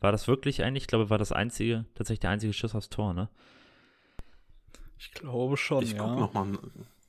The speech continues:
Speaker 3: ich guck noch mal
Speaker 1: Ich
Speaker 3: nach,
Speaker 1: hab's
Speaker 3: also
Speaker 1: aus
Speaker 3: vielleicht gab's irgendwie
Speaker 1: ich
Speaker 3: so einen
Speaker 1: hatte es
Speaker 3: Kul-,
Speaker 1: irgendwo
Speaker 3: Kullerball, aber, ähm,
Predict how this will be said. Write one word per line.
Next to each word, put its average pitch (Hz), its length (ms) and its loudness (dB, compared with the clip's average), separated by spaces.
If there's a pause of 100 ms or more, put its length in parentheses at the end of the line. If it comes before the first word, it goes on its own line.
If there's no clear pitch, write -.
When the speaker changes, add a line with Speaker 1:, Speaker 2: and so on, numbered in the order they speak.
(220)
Speaker 3:
ich - 160 -20 (160)
guck 113 200 -4
noch 113 100 2
mal 104 100 0
Speaker 1:
Ich 98 60 0
Speaker 3:
nach, 98 100 2
Speaker 1:
hab's 110 140 6
Speaker 3:
also 104 120 2
Speaker 1:
aus 95 60 -2
Speaker 3:
vielleicht 101 200 2
gab's 110 200 4
irgendwie 104 180 4
Speaker 1:
ich 98 60 4
Speaker 3:
so 101 60 2
einen 101 100 4
Speaker 1:
hatte - 20 -4
es - 40 -10
Speaker 3:
Kul-, 117 140 4
Speaker 1:
irgendwo 92 180 0
Speaker 3:
Kullerball, 127 520 6
aber, 101 480 -2 (720)
ähm, 95 600 0